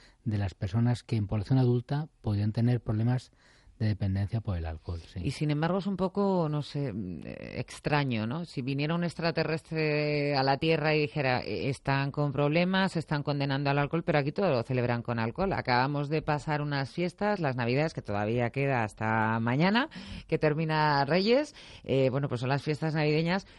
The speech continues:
Speaker 2: Yo no sé en lo que sube el consumo de alcohol por cabeza, pero una
Speaker 1: Muchísimo,
Speaker 2: barbaridad. Nos,
Speaker 1: muchísimo.
Speaker 2: todo lo celebramos bebiendo. Y luego nos llama la atención que haya problemas de
Speaker 1: Claro.
Speaker 2: consumo abusivo por parte de menores, de dependencia del alcohol. Eh, esto es un poco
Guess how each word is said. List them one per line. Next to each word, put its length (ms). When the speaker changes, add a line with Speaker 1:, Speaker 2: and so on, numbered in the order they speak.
Speaker 2:
Yo 200
no 100
sé 220
en 80
lo 100
que 80
sube 240
el 80
consumo 440
de 60
alcohol 360
por 180
cabeza, 480
pero 160
una 120
Speaker 1:
Muchísimo, 180
Speaker 2:
barbaridad. 540
Nos, 180
Speaker 1:
muchísimo. 320
Speaker 2:
todo 240
lo 80
celebramos 500
bebiendo. 580
Y 120
luego 480
nos 180
llama 180
la 60
atención 480
que 80
haya 160
problemas 640
de 440
Speaker 1:
Claro. 120
Speaker 2:
consumo 340
abusivo 440
por 140
parte 240
de 100
menores, 720
de 160
dependencia 800
del 160
alcohol. 420
Eh, 200
esto 220
es 80
un 120
poco 840